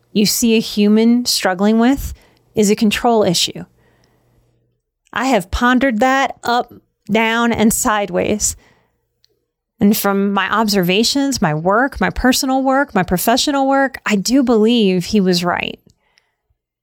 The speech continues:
Understand our own relationship with control moment to moment in deeper, more nuanced ways, and we do change our lives.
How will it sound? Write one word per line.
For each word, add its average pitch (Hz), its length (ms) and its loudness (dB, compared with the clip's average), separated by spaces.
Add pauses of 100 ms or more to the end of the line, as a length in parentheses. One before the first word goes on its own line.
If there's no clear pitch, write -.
(420)
Understand 269 640 2
our 233 160 2
own 226 200 2
relationship 214 720 2
with 190 140 -4
control 185 600 0
moment 190 440 2
to 180 100 -4
moment 185 640 -4 (480)
in 196 180 0
deeper, 208 460 0
more 180 240 0
nuanced 202 600 2
ways, 185 500 0 (640)
and 208 160 0
we 220 140 2
do 262 580 0 (220)
change 190 880 -2 (360)
our 175 180 -2
lives. - 600 -4